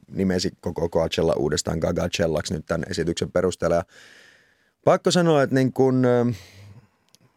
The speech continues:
niin paljon kun jaksankin paukutella henkseleitä, niin siitä, että mä näin silloin Ekanlak-rundilla sen, <laughs> niin, niin, niin kyllä, kyllä se vaan, kyllä se Mimmi kehittyy ja on se ihan käsittämättömän hyvä artisti ja viihdyttäjä ja taiteilija samaan aikaan. Se on jotenkin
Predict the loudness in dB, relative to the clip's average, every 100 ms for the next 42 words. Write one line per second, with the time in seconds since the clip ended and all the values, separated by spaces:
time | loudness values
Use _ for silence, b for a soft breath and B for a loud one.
0 | _ -2 0 2 2 2 2 0 2 2
1 | 2 0 0 2 2 2 0 2 0 0
2 | 0 0 0 -2 -2 -2 0 0 0 0
3 | 0 0 0 -2 -2 0 0 0 -2 -2
4 | 0 0 -2 -2 -4 -2 -2 0 -2 -2
5 | -2 0 -2 0 0 0 -2 B B -2
6 | 2 4 4 2 2 -2 -4 -2 0 2
7 | 2 2 0 0 -2 -2 0 2 0 0
8 | -2 -2 -4 -4 -4 -4 -6 -8 -8 -10
9 | -12 -12 -12 -10 -8 -6 -6 -8 -10 -8
10 | -10 -10 _ _ -8 -6 -6 -8 -8 -8
11 | -8 b b -6 0 2 2 0 -2 -2
12 | -2 -2 0 0 -2 -4 -4 -2 0 0
13 | -2